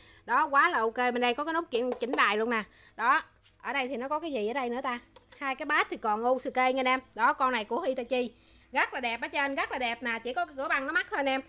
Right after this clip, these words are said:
Đó, rồi quay xung quanh cho anh em phía sau nè. Đó, con này thì ta, ta câu dây thẳng là gì luôn nè nghe anh em. Đó, điện thì hai trăm hai, đây thì còn nắp pin luôn nè. Đó, nữa em nhét cái dây này vô rồi em đẩy nắp pin lại cho anh em mình ha. Đó, đây nó cổng line in nữa nè anh em. Đó, đây là Hitachi nha anh em.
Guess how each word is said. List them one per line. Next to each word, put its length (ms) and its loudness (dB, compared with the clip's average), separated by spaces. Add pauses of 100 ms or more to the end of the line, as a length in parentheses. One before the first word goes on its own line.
(260)
Đó, 320 0
rồi 160 -2
quay 160 -2
xung 180 -4
quanh 160 -2
cho 80 -6
anh 80 -2
em 140 0
phía 80 -4
sau 240 6
nè. 160 -2 (380)
Đó, 260 2 (100)
con 200 4
này 160 2
thì 160 2
ta, 120 0
ta 180 4
câu 200 6
dây 200 4
thẳng 280 -2
là 40 0
gì 140 4
luôn 180 6
nè 80 2
nghe 80 2
anh 100 2
em. 120 2 (400)
Đó, 160 2
điện 240 0
thì 80 -10
hai 180 -2
trăm 120 -2
hai, 220 4
đây 120 2
thì 80 2
còn 180 0
nắp 120 -2
pin 200 6
luôn 120 2
nè. 80 -2 (340)
Đó, 160 4
nữa 160 -2
em 140 -2
nhét 240 0
cái 220 -8
dây 140 2
này 140 0
vô 160 2
rồi 80 -2
em 80 -2
đẩy 120 -4
nắp 140 -4
pin 140 4
lại 120 -4
cho 60 -2
anh 60 -2
em 140 -2
mình 100 -4
ha. 200 2 (200)
Đó, 220 6
đây 120 2
nó 80 2 (160)
cổng 180 -4
line 140 2
in 220 6
nữa 100 0
nè 60 -2
anh 100 0
em. 120 -2 (380)
Đó, 260 4
đây 160 0
là 300 2
Hitachi 640 2
nha 80 0
anh 60 2
em. 140 4